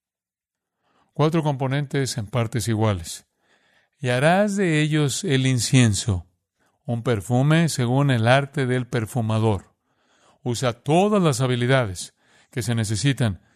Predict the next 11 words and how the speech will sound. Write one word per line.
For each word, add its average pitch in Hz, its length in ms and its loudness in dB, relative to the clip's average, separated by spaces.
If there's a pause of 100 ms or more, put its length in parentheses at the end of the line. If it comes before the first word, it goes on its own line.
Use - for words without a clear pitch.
(180)
para 120 160 -2
tomar 131 360 0
esas 123 340 -4
especias 139 840 0 (340)
y 123 140 -4
convertirlas 139 1040 2
en 120 100 -2
un 131 140 -2
perfume 120 500 0 (380)
bien 139 320 2
mezclado, 127 640 0